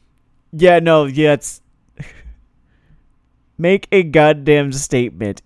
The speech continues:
It could even be wrong. I would respect you more even if it were.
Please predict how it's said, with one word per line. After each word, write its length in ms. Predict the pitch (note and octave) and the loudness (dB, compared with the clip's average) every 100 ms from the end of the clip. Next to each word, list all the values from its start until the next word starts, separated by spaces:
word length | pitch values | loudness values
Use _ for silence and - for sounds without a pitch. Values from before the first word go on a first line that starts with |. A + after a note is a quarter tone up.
| - | -4
It 120 | F#3+ | 0
could 180 | G#3 A#3+ | 2 2
even 260 | A#3 A3+ | 0 -2
be 140 | G3 G3 | -4 -4
wrong. 460 | E3 E3 C#3 A2 - _ _ _ _ - - | -2 -2 -2 -6 -12 _ _ _ _ -20 -4
I 140 | E3+ F3+ | 2 2
would 160 | F3+ | 2
respect 560 | E3+ E3 - G#3+ G#3 - | -2 -6 -2 0 -2 -4
you 140 | G3 | -10
more 360 | F3 F3+ F3 D#3 | -6 -2 0 -2
even 320 | F3 E3+ E3+ | -2 -4 -2
if 140 | D#3+ D#3 | -4 -4
it 80 | |
were. 320 | D3+ B2+ C#3+ | -6 -2 -2